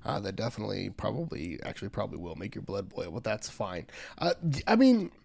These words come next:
people were calling for Pierce's head at the beginning of last year, and Texas was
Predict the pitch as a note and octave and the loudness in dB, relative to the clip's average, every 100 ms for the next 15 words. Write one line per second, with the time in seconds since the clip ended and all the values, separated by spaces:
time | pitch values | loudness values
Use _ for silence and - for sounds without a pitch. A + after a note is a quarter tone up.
0 | - - - - - - _ _ _ _ | -20 -20 -20 -20 -20 -20 _ _ _ _
1 | _ _ _ - F3 A3 A#3+ G#3+ F#3+ F#3+ | _ _ _ 2 6 10 10 12 12 12
2 | - D#3 F3 D3+ C#3+ D#3 D3+ C3 B2+ C#3+ | 8 6 6 6 8 10 10 8 6 8
3 | C#3+ B2 B2 B2 - A#2+ A#2 - A#2 - | 8 8 6 6 4 2 2 -2 -2 -2
4 | A2+ - - G2 G#2+ G#2+ - | -4 -4 -6 -4 0 2 0